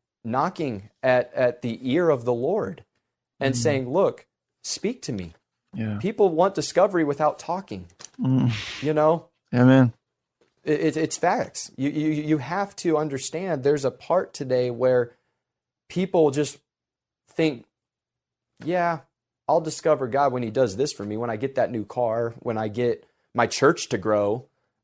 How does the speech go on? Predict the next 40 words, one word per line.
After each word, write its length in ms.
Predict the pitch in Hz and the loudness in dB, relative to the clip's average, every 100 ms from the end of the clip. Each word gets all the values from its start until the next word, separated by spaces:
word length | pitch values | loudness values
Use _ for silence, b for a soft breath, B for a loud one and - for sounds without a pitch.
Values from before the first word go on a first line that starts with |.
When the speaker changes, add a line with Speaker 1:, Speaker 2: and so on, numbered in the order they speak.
| _ | _
Speaker 1:
or 480 | 123 117 117 117 - | 6 8 6 2 -8
whatnot." 840 | 110 120 - _ _ 107 104 117 - _ _ _ _ - | 2 2 2 _ _ -6 -4 -6 -10 _ _ _ _ -2
And 420 | 127 123 120 120 | 2 4 4 2
Speaker 2:
Mm-hmm. 80 | 120 - _ _ _ - | -2 -4 _ _ _ 2
Speaker 1:
it's 180 | 143 | 2
always 280 | - 160 180 | 4 4 4
about 300 | 170 156 135 | 2 2 2
what 240 | 113 165 110 | -2 -8 -8
God's 320 | 139 147 107 | -6 -6 -4
doing 300 | 135 143 131 | -4 -4 -6
for 160 | - | -8
them. 180 | 113 131 104 | -8 -8 -10
But 160 | - | -12
what 140 | 180 - | -12 -12
about, 300 | - 185 117 | -6 -4 -2
Speaker 2:
Mm-hmm. 80 | 123 | -2
Speaker 1:
like, 260 | 147 139 _ | -4 -6 _
what 280 | 120 151 117 | -8 -8 -2
you're 120 | 156 185 | -2 -2
seeking 560 | - 180 180 170 147 _ _ _ | -4 -10 -8 -8 -10 _ _ _
from 360 | - 175 208 202 | -10 -4 -2 0
God? 280 | 143 107 90 | 0 0 -2
What 140 | 165 | -4
are 40 | - | -2
you 160 | 185 | -6
seeking 560 | 175 - 180 - 165 135 _ _ _ | -6 -8 -10 -6 -6 -6 _ _ _
from 300 | - 180 165 | -6 -4 -2
God 260 | 156 165 156 | 2 2 0
to, 60 | 139 | -8
that, 240 | 135 143 - | -4 -2 0
that 140 | 131 | -2
he 160 | 185 185 | -2 -2
wants 260 | 175 160 | -2 -4
you 180 | 131 170 | -4 -4
to 100 | 160 | -4
do 440 | 113 151 220 143 b b | -2 -2 -2 -4 b b
for 100 | - | -2
his 220 | 117 110 113 | 2 0 0
Speaker 2:
Yeah. 60 | |
Speaker 1:
kingdom? 420 | - 214 240 101 | -4 -4 -2 -4